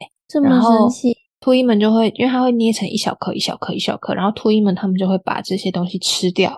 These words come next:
Speaker 2: 然后就飞走了。
Speaker 1: 嗯。
Speaker 2: 就是一吃完他们就飞走了。
Speaker 1: 这么有灵性。
Speaker 2: 对，就是他们当地的人是说，秃鹰知道自己要死掉的时候，他会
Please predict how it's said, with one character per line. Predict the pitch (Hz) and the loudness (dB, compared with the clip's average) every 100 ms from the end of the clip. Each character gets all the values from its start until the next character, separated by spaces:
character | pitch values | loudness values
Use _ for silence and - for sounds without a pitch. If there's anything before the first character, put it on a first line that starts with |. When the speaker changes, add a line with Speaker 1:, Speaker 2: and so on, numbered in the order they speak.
| - | -4
Speaker 2:
然 | 190 | 0
后 | 180 208 | 2 2
就 | 214 | 0
飞 | - 180 | 0 -2
走 | 180 - | 0 -4
了。 | - - - | -8 -8 -4
Speaker 1:
嗯。 | 220 190 | -2 2
Speaker 2:
就 | 262 | 4
是 | 285 - | 4 4
一 | - | 0
吃 | - 277 | 0 2
完 | 254 185 185 | 4 4 2
他 | 214 | 2
们 | 202 180 | 4 2
就 | 190 | 2
飞 | - 175 | -4 -8
走 | - - | -8 -6
了。 | - - - _ | -6 -6 -12 _
Speaker 1:
这 | 285 | -2
么 | 269 | 0
有 | 220 180 | 2 2
灵 | 175 180 | 2 0
性。 | - 240 214 214 _ _ | 0 0 0 -4 _ _
Speaker 2:
对， | - - - - | -4 -4 -8 -8
就 | 277 | 0
是 | 285 262 | 4 4
他 | 240 | 4
们 | 226 202 | 2 2
当 | 208 208 | 2 2
地 | 220 | 2
的 | 185 | 0
人 | - 185 | -6 -8
是 | - | -6
说， | - 185 | -2 -2
秃 | 185 214 214 | 0 0 2
鹰 | 214 214 | 2 0
知 | 208 | 0
道 | 208 | 0
自 | 202 202 | 0 -2
己 | 175 | -4
要 | 175 | -6
死 | 185 - | -6 -8
掉 | - 165 | -8 -6
的 | - | -6
时 | - - | -8 -10
候， | - - - _ _ _ _ _ | -8 -8 -10 _ _ _ _ _
他 | 226 | 0
会 | 220 233 220 190 - | 2 4 4 2 -2